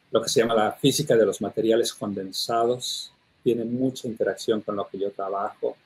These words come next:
Ah, de-, mi trabajo también tiene, tiene interacciones con la química de los sólidos farmacéuticos, por ejemplo. Eh, en-, al-, parte de mi trabajo tiene que ver con, con, ah, aspectos ambientales, lo que se le, lo que le llaman la química verde,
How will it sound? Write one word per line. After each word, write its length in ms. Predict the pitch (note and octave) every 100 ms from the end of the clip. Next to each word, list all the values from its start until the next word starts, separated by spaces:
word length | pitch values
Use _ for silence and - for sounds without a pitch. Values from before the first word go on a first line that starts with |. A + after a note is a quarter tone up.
| _ _ _ _ _ _
Ah, 440 | B2 A2 G#2+ A2 G#2+ - _ _ -
de-, 300 | C3 C#3 -
mi 140 | B2+ B2+
trabajo 360 | A#2+ B2+ C3
también 260 | B2+ A#2 A#2
tiene, 400 | A#2+ A#2 A#2 -
tiene 220 | - B2 B2
interacciones 640 | A2+ G#2 - A2+ A2 G#2+
con 200 | - G2+
la 160 | F#2+ -
química 380 | A#2 A2+ A#2
de 100 | G#2
los 140 | G2+ -
sólidos 420 | G#2+ G#2+ G#2 -
farmacéuticos, 920 | - G2 F#2 - G#2+ A2+ A#2 - A2
por 160 | - A2
ejemplo. 560 | - A#2 A2 A#2+ A#2 - _ _ _ _ _ -
Eh, 300 | A2+ A2 G#2+ - -
en-, 240 | B2+ A2+ -
al-, 240 | A2+ A#2 - -
parte 260 | B2+ -
de 100 | C3
mi 120 | A#2+ A2
trabajo 360 | G#2+ A2+ B2
tiene 280 | A#2 A#2 A2
que 160 | - G#2+
ver 180 | A2
con, 320 | - A2 G#2 G2+ _ _ _ _
con, 340 | G#2+ G2+ G2+ F2+
ah, 200 | F#2 F2
aspectos 600 | - - A#2+ - A#2 -
ambientales, 800 | A2 G#2 G#2 G2+ - A#2 B2 B2+
lo 120 | A2+ -
que 60 |
se 160 | - G2+
le, 180 | G2+ -
lo 140 | G#2+
que 80 | G#2+
le 140 | G#2
llaman 240 | A2 A#2 A2
la 80 |
química 480 | - - A2+ A#2 G#2+
verde, 500 | G2+ A2+ B2 D3+ D#3